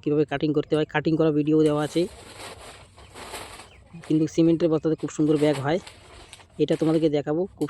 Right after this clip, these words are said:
সুন্দর ব্যাগ হয়। দেখতেই পাচ্ছ আমার কিন্তু ফিতা লাগানোর দিকে সেলাই করছি, কীভাবে সেলাই করতে হয়, সে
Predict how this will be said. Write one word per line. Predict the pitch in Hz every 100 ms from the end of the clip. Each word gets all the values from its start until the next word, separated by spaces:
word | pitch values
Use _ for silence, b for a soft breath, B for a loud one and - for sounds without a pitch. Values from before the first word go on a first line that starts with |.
| -
সুন্দর | 151 156 147
ব্যাগ | 143 127
হয়। | 143 - - - - - - - - - - - - - - - - - - - - - - 156
দেখতেই | 156 160 156
পাচ্ছ | 156 165
আমার | 147 147
কিন্তু | 147 160 - - - - - - - - - -
ফিতা | 160 156 151
লাগানোর | 151 156 160 - 151
দিকে | 151 175 - - - - - -
সেলাই | 151 151
করছি, | 151 139 175 202 - - - - - - - -
কীভাবে | - 160 160 -
সেলাই | 151 156
করতে | 147 160
হয়, | 156
সে | -